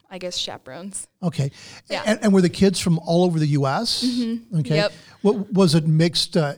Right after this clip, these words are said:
Speaker 2: uh, racially as well among the
Speaker 1: Mm-hmm.
Speaker 2: racers?
Speaker 1: Yeah. It was, I mean, there's mostly white people because it
Speaker 2: Mm-hmm.
Speaker 1: was it was a very expensive trip to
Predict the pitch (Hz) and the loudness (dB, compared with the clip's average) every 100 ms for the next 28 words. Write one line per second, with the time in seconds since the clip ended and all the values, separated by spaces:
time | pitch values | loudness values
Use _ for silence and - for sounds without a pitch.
0 | - _ 160 143 127 143 160 - 180 160 | -14 _ -6 -6 -2 0 0 2 2 2
1 | 123 147 151 - - - 170 165 185 175 | 2 2 2 -2 -12 -6 2 4 6 4
2 | 185 170 240 233 - - 202 123 - _ | 2 0 -4 -8 -16 -6 -6 -6 -12 _
3 | _ 233 208 226 220 226 220 - - - | _ -6 -2 0 2 0 -4 -14 -20 -20
4 | - _ _ _ 233 247 240 233 220 220 | -20 _ _ _ -2 2 2 2 0 0
5 | 226 214 - 214 190 175 - 214 202 202 | -2 -2 -2 -2 -2 -6 -6 -8 -4 -4
6 | 196 196 190 180 - 143 170 - - _ | -6 -6 -6 -6 -2 0 -2 -4 -12 _
7 | _ _ _ _ - _ _ _ _ 233 | _ _ _ _ -20 _ _ _ _ -6
8 | 208 202 196 202 190 185 190 185 196 - | -4 -4 -6 -8 -4 -2 -2 -4 -8 -8
9 | 196 208 226 220 262 247 - - 262 254 | -6 -6 -8 -6 -4 -4 -4 -6 -4 -4
10 | 254 247 | -4 -6